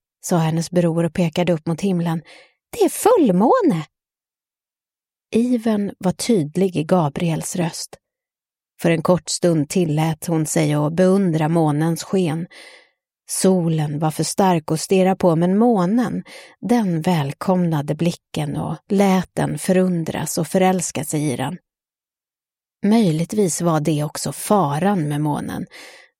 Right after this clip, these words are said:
Den lockade till sig sina betraktare, så man glömde bort att man inte längre stod bakom eken,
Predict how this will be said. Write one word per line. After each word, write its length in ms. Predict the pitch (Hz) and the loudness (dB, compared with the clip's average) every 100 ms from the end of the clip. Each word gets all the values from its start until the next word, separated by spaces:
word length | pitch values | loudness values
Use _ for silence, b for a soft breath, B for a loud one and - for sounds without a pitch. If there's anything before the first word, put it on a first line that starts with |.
| _ | _
Den 240 | 190 196 202 | -2 0 0
lockade 340 | 214 226 208 | 0 0 -2
till 340 | - 269 247 196 | -2 0 0 -2
sig 240 | 127 131 | -2 -4
sina 280 | - 151 151 | -2 -2 -2
betraktare, 680 | 156 - 185 - 175 151 175 B B B B | -2 0 -2 -2 -4 -4 -6 B B B B
så 140 | 185 | 2
man 220 | 180 175 | 4 2
glömde 340 | 175 175 170 165 | 2 2 2 2
bort 320 | 160 - - | 2 0 -4
att 140 | 151 | -2
man 160 | 170 165 | 0 0
inte 200 | 156 160 | 0 0
längre 300 | 160 143 147 | 0 0 -2
stod 400 | - 202 175 151 | 0 0 0 0
bakom 300 | 143 165 190 | -2 0 0
eken, 540 | 226 156 - - 180 | 0 -2 -6 -10 -8